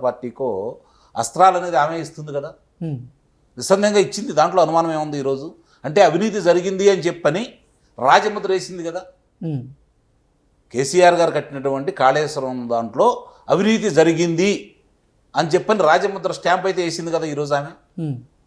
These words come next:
Speaker 1: అది చాలు కదా వాళ్ళ కోతం ఇచ్చిన దాంట్లో. రెండోది, మద్యం కుంభకోణంలో ఈమెను ఢిల్లీ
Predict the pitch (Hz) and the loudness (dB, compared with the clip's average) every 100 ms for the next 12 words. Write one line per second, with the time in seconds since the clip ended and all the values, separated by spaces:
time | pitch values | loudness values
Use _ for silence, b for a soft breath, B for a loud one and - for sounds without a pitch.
0 | _ _ _ _ _ - 135 160 185 208 | _ _ _ _ _ -6 -2 4 4 4
1 | 202 196 170 156 165 170 156 151 151 139 | 2 4 2 0 -4 -6 -12 -8 -8 -8
2 | 139 165 _ _ _ _ 127 185 202 160 | -10 -14 _ _ _ _ -4 4 4 4
3 | 147 143 123 151 160 220 196 202 185 180 | 0 -4 0 0 2 0 0 -4 0 0
4 | 180 180 202 220 - - _ 151 165 156 | 2 2 2 0 -4 -20 _ -6 -4 -2
5 | 147 185 | -2 4